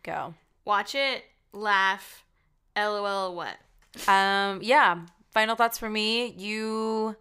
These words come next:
Speaker 1: women empowerment and women's sexuality go hand in hand with witchcraft, and there wasn't a lot of women empowerment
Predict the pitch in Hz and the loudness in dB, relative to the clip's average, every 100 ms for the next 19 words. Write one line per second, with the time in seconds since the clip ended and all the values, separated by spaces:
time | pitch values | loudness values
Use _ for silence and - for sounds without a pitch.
0 | _ _ _ _ _ _ _ _ _ _ | _ _ _ _ _ _ _ _ _ _
1 | _ 190 226 240 240 214 214 214 214 202 | _ -4 0 0 2 6 6 4 2 2
2 | 196 196 190 190 190 175 180 180 180 170 | 0 -2 -4 -4 0 2 4 2 0 0
3 | 170 175 170 165 170 165 165 170 165 156 | 0 -2 -2 -2 -4 -4 -4 -2 -2 -2
4 | - 165 - - 214 240 240 - 180 170 | -6 -6 -6 0 2 2 -2 -8 -6 -4
5 | 165 160 165 170 170 175 175 170 175 175 | -4 -4 -6 -8 -6 -4 -4 0 0 0
6 | 185 185 185 185 202 196 202 208 208 | -4 -4 -4 -2 -2 -2 0 0 -2